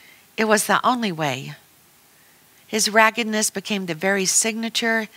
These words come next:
of his presence. And the Word was made flesh and dwelt among us.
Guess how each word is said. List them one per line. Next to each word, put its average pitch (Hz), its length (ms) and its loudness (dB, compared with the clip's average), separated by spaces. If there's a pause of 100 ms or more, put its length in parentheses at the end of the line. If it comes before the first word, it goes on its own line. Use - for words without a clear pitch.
(340)
of 190 160 -2
his 196 220 -2
presence. 160 840 -4 (3500)
And 202 120 -2
the 208 100 0
Word 220 280 2
was 214 180 -2
made 196 180 -4
flesh - 580 0 (1080)
and 202 160 -4
dwelt 190 360 0
among 175 360 -2
us. 156 340 -2